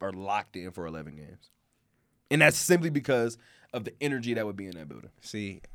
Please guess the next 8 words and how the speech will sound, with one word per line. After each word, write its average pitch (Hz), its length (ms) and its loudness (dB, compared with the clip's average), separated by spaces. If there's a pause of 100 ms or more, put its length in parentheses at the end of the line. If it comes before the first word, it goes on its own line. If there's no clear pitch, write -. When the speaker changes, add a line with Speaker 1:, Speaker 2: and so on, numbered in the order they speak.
Speaker 2:
I 101 100 0
told 104 380 -2
somebody 101 720 -2 (200)
that 80 280 -6
just 101 260 -10
'cause 101 320 -6
you 101 200 -10
got 98 340 -2